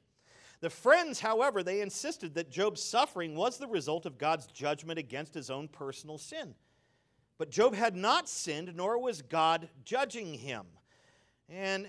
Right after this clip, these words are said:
and, and this is how they spoke inaccurately concerning God, right? They kept saying to Job, "You are under God's judgment. You are suffering because you're hiding sin." They were misrepresenting Job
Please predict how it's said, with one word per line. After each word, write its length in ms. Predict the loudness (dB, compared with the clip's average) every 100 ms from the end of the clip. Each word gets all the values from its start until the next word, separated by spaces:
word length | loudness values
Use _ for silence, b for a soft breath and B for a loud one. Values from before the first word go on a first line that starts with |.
| -8
and, 160 | -8 -2
and 260 | -2 0
this 240 | -2 -4 -4
is 140 | -8
how 340 | -6 0 2 2
they 160 | 0
spoke 500 | -8 -8 -4 -4 -4
inaccurately 800 | -6 -4 -2 -4 -4 -6 -4 -6
concerning 840 | -6 -10 -12 -10 -8 -6 -6 -8 -2
God, 320 | 0 0 0
right? 240 | -2 -4
They 140 | -4 -8
kept 400 | -2 -2 -2 _ b b b
saying 560 | -14 0 2 4 2 -4
to 160 | -8
Job, 500 | -4 2 4 4 2 -4 b b
"You 180 | -2 2
are 100 | 2
under 240 | 0 -2
God's 420 | -2 2 2 0 -4
judgment. 640 | -4 -2 -2 -6 -12 -14 b b
You 160 | -4
are 100 | -2
suffering 580 | -4 -2 -2 -2 -6 -8
because 320 | -8 -6 -6
you're 100 | -6
hiding 440 | -6 -4 -4 -6 -14
sin." 400 | -12 -12 -12 -16 _ b b b
They 160 | 0
were 180 | 2 0
misrepresenting 1080 | 0 0 0 0 -2 0 -4 -4 -4 -6 -10
Job 460 | -4 2 2 2